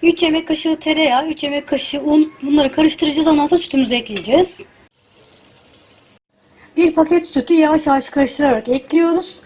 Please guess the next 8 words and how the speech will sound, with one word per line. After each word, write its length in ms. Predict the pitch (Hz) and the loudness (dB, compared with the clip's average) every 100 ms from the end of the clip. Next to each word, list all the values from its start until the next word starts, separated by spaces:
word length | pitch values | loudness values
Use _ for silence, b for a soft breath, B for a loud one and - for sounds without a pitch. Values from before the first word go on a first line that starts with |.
| b b | b b
Biraz 320 | 359 320 269 - | 0 0 0 -4
tuz, 280 | 330 - | -10 -4
biraz 260 | 302 294 294 | 0 0 0
karabiber 280 | 302 269 226 | -2 0 0
ekleyeceğiz. 560 | 214 214 185 330 349 | -2 -10 -2 -2 -2
Kıvam 300 | - 311 262 | 0 0 0
alınca 300 | 233 240 320 | -2 -6 -6
kapatacağız. 680 | 320 254 226 214 196 294 - | -6 -8 -10 -10 -6 -6 -6